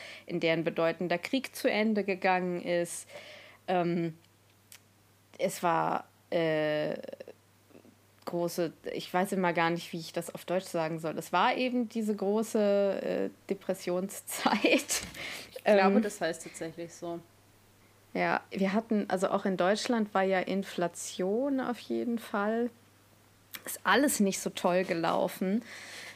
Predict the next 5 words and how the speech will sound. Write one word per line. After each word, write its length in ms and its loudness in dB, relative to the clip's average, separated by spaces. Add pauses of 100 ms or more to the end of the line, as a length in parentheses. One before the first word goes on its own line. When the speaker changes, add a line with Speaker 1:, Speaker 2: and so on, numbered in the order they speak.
(140)
Speaker 1:
Ähm, 560 4 (760)
und 300 2
du 120 -2
hattest, 580 -2 (480)
naja, 440 6